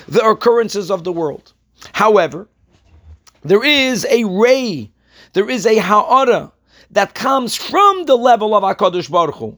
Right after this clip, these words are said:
that is so enclosed in this world that this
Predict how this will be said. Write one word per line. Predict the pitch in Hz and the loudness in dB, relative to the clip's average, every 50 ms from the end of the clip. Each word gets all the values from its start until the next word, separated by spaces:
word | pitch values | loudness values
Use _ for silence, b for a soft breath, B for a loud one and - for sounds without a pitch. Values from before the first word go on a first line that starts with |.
| _ _ _ _ b b b b b b | _ _ _ _ b b b b b b
that | - 185 185 185 | 0 0 2 2
is | 180 - | 0 -2
so | - - 208 269 320 349 349 330 359 | -4 0 2 2 4 4 2 0 -2
enclosed | 427 381 269 247 - - - - 185 208 226 262 294 294 285 262 226 190 131 - 202 - | -4 -8 -8 -8 -8 -10 -10 -10 -4 2 2 2 2 2 -2 -4 -6 -8 -10 -12 -14 -8
in | 233 247 247 240 220 | -6 -6 -6 -6 -4
this | 175 214 247 220 - - | -4 -4 -6 -6 -8 -10
world | 208 202 269 320 302 262 247 240 233 214 - - | -10 -6 -4 0 4 4 6 6 4 2 -2 -4
that | 185 147 120 120 | -6 -6 -6 -6
this | 147 302 370 339 214 - - | -4 -2 -2 -2 -4 -8 -12